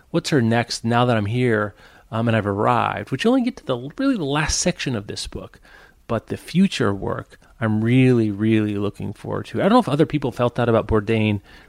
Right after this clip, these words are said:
with Kitchen Confidential. That was such a smash hit. Maybe it didn't feel that way, but his later work did, I think, more and more interesting things. And I think she may find, as, you know, most writers do, frankly, um, she might find that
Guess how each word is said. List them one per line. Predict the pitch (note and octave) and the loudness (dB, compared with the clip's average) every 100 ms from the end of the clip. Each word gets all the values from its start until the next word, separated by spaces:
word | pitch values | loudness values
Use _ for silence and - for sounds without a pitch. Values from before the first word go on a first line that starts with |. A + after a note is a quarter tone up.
| - | -8
with | A#2 - | -8 -6
Kitchen | A2 G#2 | -6 -6
Confidential. | F#2+ G#2+ G#2 G2+ G#2+ A2 | -8 -8 -8 -6 -4 -2
That | A#2 | -2
was | C3 - | -2 -2
such | A#2 | -4
a | - | -4
smash | - A2+ G#2+ G#2 - | -6 -4 -2 -2 -4
hit. | G2 G2 | -6 -6
Maybe | G#2 G2+ | -4 -4
it | F#2+ | -4
didn't | G#2 G2+ | -6 -6
feel | G#2+ G#2 | -8 -6
that | F#2 | -6
way, | G2+ G2 | -6 -6
but | G2 A2 - - - - - | -2 -2 -2 -10 -20 -20 -8
his | G#2 | -2
later | A2 A2 | 0 0
work | G#2+ G#2+ G2+ | 0 0 -2
did, | G#2+ G2 | -6 -6
I | F#2+ | -10
think, | F#2+ G#2+ | -6 -6
more | G#2 A#2+ A#2+ | -4 0 0
and | G#2+ | -2
more | G#2+ | -4
interesting | G#2 G#2 - G2+ | -6 -10 -10 -8
things. | - G#2+ G#2 - - - - - | -4 -2 -2 -4 -14 -20 -16 -4
And | A#2 | -4
I | |
think | C#3 F3+ | -2 -4
she | - D3+ | 0 2
may | C#3 | 2
find, | - - G#2+ A#2 A2 A2 | -2 -6 -4 -2 -2 -2
as, | G#3 - - | -4 -6 -4
you | |
know, | C#3 | 0
most | A#2+ C3 D#3 | 6 6 4
writers | B2 C#3+ C3 | 2 4 4
do, | G#2+ G3 | 6 4
frankly, | F#3+ G2+ G#2 - F#2+ G#2+ - - - - | 4 -2 -6 -6 -8 -8 -14 -20 -20 -10
um, | F#2+ G#2+ | -8 -6
she | - | -2
might | B2+ B2+ | -2 -2
find | - A2+ A2 A2 G#2+ - - - _ | -4 -2 0 0 -2 -6 -16 -20 _
that | G2 G2 G2+ - | -6 -4 -4 -6